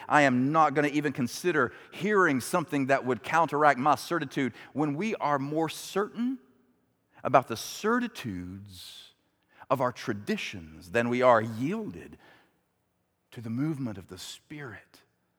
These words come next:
who is always, always, always doing something new.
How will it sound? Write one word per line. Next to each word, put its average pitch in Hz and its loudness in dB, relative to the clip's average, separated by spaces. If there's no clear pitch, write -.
who 117 -4
is 98 -4
always, 131 -10
always, 127 -2
always 127 -2
doing 82 -10
something 78 -14
new. 90 -14